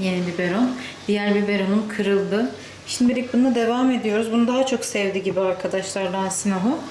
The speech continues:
O yüzden Lansinoh'a devam edeceğiz. Kayınvalidem bugün aşure yapmış. Allah kabul etsin. Tarık da gitti almaya. Benim de canım çekmişti. Sağ olsun bize de göndermiş. Bakın.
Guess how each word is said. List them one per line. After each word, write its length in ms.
O 60
yüzden 200
Lansinoh'a 600
devam 360
edeceğiz. 480
Kayınvalidem 640
bugün 420
aşure 360
yapmış. 280
Allah 380
kabul 180
etsin. 460
Tarık 340
da 40
gitti 300
almaya. 420
Benim 140
de 80
canım 240
çekmişti. 640
Sağ 220
olsun 300
bize 180
de 80
göndermiş. 840
Bakın. 460